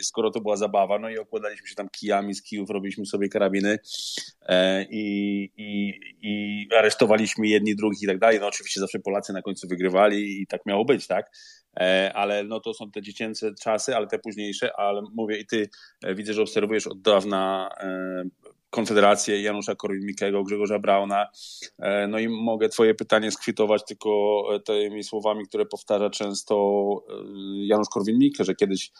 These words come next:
żeby wywołać kontrowersję, to trzeba było pokazać, e, w cyrku panią Grodzką, e, albo, albo jakiegoś tam z brodą, z brodą kobietę, albo kto,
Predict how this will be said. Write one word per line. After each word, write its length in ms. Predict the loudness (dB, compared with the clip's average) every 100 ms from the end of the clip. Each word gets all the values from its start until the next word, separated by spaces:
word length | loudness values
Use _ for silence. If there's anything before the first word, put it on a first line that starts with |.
| _ 0
żeby 260 | 0 2
wywołać 380 | 2 6 8 6
kontrowersję, 580 | 4 0 4 4 4 2
to 100 | 0
trzeba 240 | 4 2
było 320 | 4 4 2 0
pokazać, 540 | 0 0 2 0 -2 _ _ -10
e, 200 | -4 -4
w 80 | -2
cyrku 680 | 0 0 2 2 2 0 -2
panią 280 | 2 4 2
Grodzką, 720 | 4 4 4 2 2 2 0 -4 _ _ _ -2
e, 460 | 0 2 2 0
albo, 640 | 2 2 4 2 4 2 0
albo 500 | 0 -2 0 0 0
jakiegoś 420 | -4 -8 -8 -12 -8
tam 180 | -8
z 60 | -8
brodą, 600 | -4 -2 0 -2 -4 -10
z 60 | -6
brodą 360 | -4 -2 -2
kobietę, 540 | -4 -6 -6 -2 -2 2
albo 400 | 2 2 0 0
kto, 180 | -8